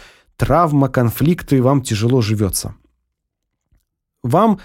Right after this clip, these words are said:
этого психотерапевта рекомендовали друзья, вас устраивает его цена, вы читали даже статьи его какие-то в блоге, и вам в целом нравилось то, что он пишет, вы к нему очень хорошо предрасположены.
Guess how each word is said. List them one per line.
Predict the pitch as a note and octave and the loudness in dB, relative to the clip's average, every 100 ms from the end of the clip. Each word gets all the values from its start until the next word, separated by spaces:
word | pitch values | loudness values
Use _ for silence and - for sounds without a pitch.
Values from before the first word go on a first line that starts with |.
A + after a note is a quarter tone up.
| - _ _ _ | -12 _ _ _
этого | E3 E3 D#3+ | -2 2 0
психотерапевта | - D3 C#3 C#3 B2+ F#3 F#3+ F3 D#3 | 0 -2 0 0 2 2 2 2 2
рекомендовали | C3 A2+ G#2+ A#2 E3 | 2 0 0 2 2
друзья, | C3 A#2+ A#2 G#2+ G2+ E2+ | 2 2 0 0 -2 -4
вас | - A2+ D#3 | -4 -2 -2
устраивает | C#3 - D#3 E3 D3 - | -2 0 2 2 2 0
его | B2 D3 | 0 -2
цена, | - B2+ G#2 F2+ E2+ - _ _ | 0 0 0 -2 -8 -14 _ _
вы | G#2+ B2+ | -4 -2
читали | C3+ - C3+ D3 | -2 -2 0 2
даже | C#3 C3+ | 2 0
статьи | C3+ - A#2+ - | -2 -2 -2 2
его | D#3 C#3+ | 4 4
какие-то | B2 B2 D3 C3 | 0 0 0 0
в | A#2 | -2
блоге, | G2 G#2 D3 C#3+ C3 | -2 2 4 4 2
и | |
вам | A#2 C3 | 2 0
в | C#3 | -2
целом | - C#3+ D3 A#2 G#2+ - | -2 0 2 0 -4 -10
нравилось | G2 A2+ F3 A#2 F#2 | -4 0 0 0 -4
то, | A2+ | -8
что | - A2+ | -8 -6
он | G2 | -4
пишет, | - G#3+ - - - _ _ _ | -2 0 0 -4 -8 _ _ _
вы | - B2 | -4 -2
к | F#3+ | 2
нему | C3 C3+ | 2 4
очень | D3+ D3+ | 2 0
хорошо | A#2+ A2 G#2+ C#3 | -2 -2 -4 -4
предрасположены. | A2+ G#2+ A2+ - A#2 A2+ G2+ G2+ F#2+ | -4 -4 -6 -2 0 0 -2 -6 -10